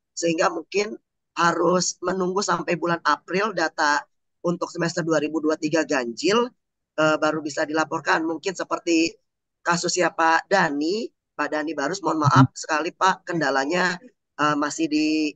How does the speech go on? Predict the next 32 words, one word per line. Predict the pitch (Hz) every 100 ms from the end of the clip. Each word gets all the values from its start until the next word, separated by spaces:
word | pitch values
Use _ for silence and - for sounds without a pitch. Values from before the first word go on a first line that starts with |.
| 180
ini | 180 180 202
karena | 160 151 165
memang | 160 143 180
untuk | 170 - -
pelaporan | 160 151 156 156 160 151 - _ _
semester | - 175 170 156
dua | 156 160
ribu | 156 151 151
dua | 156
tiga | 147 151 147
ganjil | 143 135 196
belum | 170 147
dilaporkan | 143 143 - 147 - 196
karena | 156 139 160 151
memang | 147 147 147
belum | 143 143
waktunya, | 143 - 127 117 156 226 - - -
sehingga | - 156 143 175
memang | 160 147 151
belum | 135
bisa | 131 135 143 135
diajukan. | 135 131 135 143 147 170 143 - _ _ 139
Namun | 160 196
untuk | 165 156 160
pencicilan | 165 151 143 156 165 160
datanya | 143 - 95 175
itu | 185 185
bisa | 175 143 151
diajukan | 139 143 131 135 185
mulai | 165 143
dari | 135 135
semester | 135 147 139 156 147